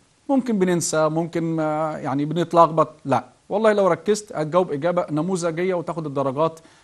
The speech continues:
آه، آه، بتاعتك إن شاء الله. المصطلح اللي بعد كده يا أولاد امتياز، امتياز ينصب على الشيء المبيع يخول البائع، يعني يمنح البائع استيفاء دينه، يعني ياخد دينه من قيمته،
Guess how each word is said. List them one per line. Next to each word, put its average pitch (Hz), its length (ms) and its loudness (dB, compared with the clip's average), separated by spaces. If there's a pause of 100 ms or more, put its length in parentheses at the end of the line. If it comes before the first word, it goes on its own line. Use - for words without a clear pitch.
(140)
آه، 143 300 0
آه، 135 200 -4
بتاعتك 123 480 -4
إن 117 80 -10
شاء 117 180 -10
الله. 110 220 -14
المصطلح 208 420 2
اللي 180 120 -2
بعد 139 140 -2
كده 180 160 -2
يا 151 40 4
أولاد 165 260 0 (1200)
امتياز، 180 640 4 (520)
امتياز 147 520 0 (500)
ينصب 165 600 4
على 165 200 4
الشيء 127 380 0 (260)
المبيع 147 680 2 (380)
يخول 202 560 4
البائع، 143 420 4
يعني 131 300 2
يمنح 180 360 2
البائع 139 440 2 (560)
استيفاء 175 480 4
دينه، 165 500 4
يعني 110 280 0
ياخد 147 400 0
دينه 131 260 6 (520)
من 196 220 2
قيمته، 180 880 2